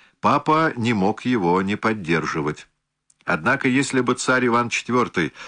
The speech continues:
высказал какое-либо желание признать верховенство папы, у последнего не было бы оснований поддерживать польские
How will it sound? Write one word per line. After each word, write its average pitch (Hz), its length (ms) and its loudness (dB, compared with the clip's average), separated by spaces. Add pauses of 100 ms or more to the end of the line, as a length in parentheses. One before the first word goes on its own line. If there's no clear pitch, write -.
(140)
высказал 101 560 0
какое-либо 101 600 2
желание 92 520 2
признать 87 560 -2
верховенство 80 760 -2
папы, - 460 -2 (360)
у 82 100 -6
последнего 123 800 0
не 92 220 2
было 113 240 0
бы 113 160 2
оснований 101 600 0
поддерживать 90 800 -2
польские 85 720 -2